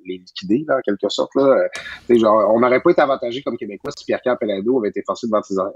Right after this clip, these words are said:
actifs à Rogers ou à quelque chose comme ça, tu sais. Alors, euh, le, puis c'est ça que Fitzgibbon dit, c'est que j'ai pris mes, euh, il y a, il y a, en fait, ce qu'on lui reproche, c'est d'avoir conservé de la propriété dans des, euh,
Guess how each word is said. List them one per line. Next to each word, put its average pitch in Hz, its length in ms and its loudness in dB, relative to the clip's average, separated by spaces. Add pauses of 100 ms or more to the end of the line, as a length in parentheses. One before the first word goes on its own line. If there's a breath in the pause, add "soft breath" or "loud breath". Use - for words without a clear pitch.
(120)
actifs - 260 -2
à 95 100 0
Rogers 98 560 -2
ou 92 60 -4
à 90 40 -8
quelque - 120 -14
chose - 220 -2
comme - 160 -6
ça, - 120 -8 (160)
tu - 60 -14
sais. - 40 -14 (440 loud breath)
Alors, 107 380 4
euh, 101 460 4
le, 104 220 0
puis 104 140 -4
c'est 113 140 -4
ça 156 100 0
que - 60 -8
Fitzgibbon 107 400 2
dit, 110 320 2
c'est - 160 -2
que 120 320 2
j'ai 120 260 0
pris 151 300 4
mes, 113 280 4
euh, 98 40 -4 (500)
il 104 60 -4
y 107 40 -2
a, 104 80 -2
il 98 40 -12
y - 60 -4
a, - 100 2
en - 40 -2
fait, 160 100 0
ce - 40 -12
qu'on 131 140 4
lui 131 100 6
reproche, 131 500 2
c'est 135 220 2 (380 loud breath)
d'avoir 113 240 0
conservé 131 560 2
de 131 60 2
la 110 80 0
propriété 104 640 -2
dans 95 200 0
des, 92 240 -4
euh, 80 240 -8